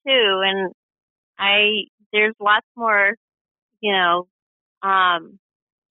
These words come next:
stories, and hopefully you will even have those who listen would, I would encourage them today to move and even, um, share their own story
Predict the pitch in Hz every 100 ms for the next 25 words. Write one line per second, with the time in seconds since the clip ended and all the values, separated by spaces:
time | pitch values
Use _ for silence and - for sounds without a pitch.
0 | _ - 226 226 226 240 269 - 208 190
1 | 190 190 - _ _ _ 240 233 - 247
2 | 233 220 214 214 220 214 220 233 220 214
3 | _ - 214 226 - 247 220 208 240 _
4 | 240 160 151 180 _ _ _ _ _ _
5 | 208 214 202 180 _ _ _ _ _ _
6 | _ _ _ _ - 202 214 208 208 -
7 | 262 254 247 233 _ 214 196 185 - 226
8 | 202 208 208 196 - - 208 214 240 262
9 | 240 220 214 208 202 233 226 220 208 214
10 | _ _ _ _ _ 208 202 196 190 -
11 | _ - - 226 220 220 214 208 202 240
12 | 277 _ - 175 160 139 -